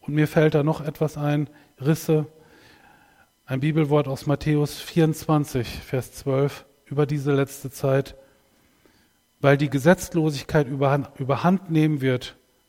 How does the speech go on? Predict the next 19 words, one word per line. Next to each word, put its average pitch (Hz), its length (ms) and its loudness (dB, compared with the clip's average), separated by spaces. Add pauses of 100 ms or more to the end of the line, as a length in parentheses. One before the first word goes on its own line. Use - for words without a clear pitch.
(160)
wird 139 220 -4
bei 127 120 -2
den 123 180 0
meisten 131 580 -2
die 131 100 -8
Liebe 127 420 -6 (100)
erkalten.“ 117 680 -10 (440)
Auch 123 180 -8
das 131 220 -4
sind 123 200 -8
Risse 143 280 -4
in 127 120 -6
der 127 120 -4
Gemeinde, 117 520 -8 (1040)
die 117 100 -12
wir 117 140 -8
heute 117 220 -8
beobachten 110 580 -14
können. 110 320 -14